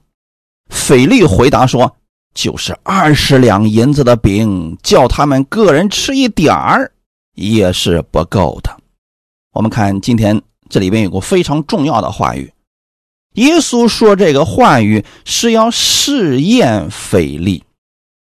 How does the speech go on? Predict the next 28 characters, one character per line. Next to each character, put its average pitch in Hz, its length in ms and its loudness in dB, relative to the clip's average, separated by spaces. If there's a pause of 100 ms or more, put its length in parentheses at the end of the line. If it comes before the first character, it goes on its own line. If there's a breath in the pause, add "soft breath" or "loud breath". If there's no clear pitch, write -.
(140)
主 160 280 0
耶 233 220 4
稣 226 260 0
所 107 280 -2
说 143 200 -2
的 107 100 2
话， 104 440 -4 (340)
为 285 160 -4
什 208 160 -2
么 254 80 2
要 240 100 4
试 254 300 -4
验 220 180 0
腓 247 180 0
力 214 140 0
呢？ 185 200 -4 (1000)
是 - 120 -6
想 269 200 0
看 - 280 -2
看 - 280 -4 (580)
他 277 300 4
面 233 360 4
对 165 240 2
这 226 220 2
样 190 220 0
的 214 160 2
事 175 340 -2
情 - 240 -8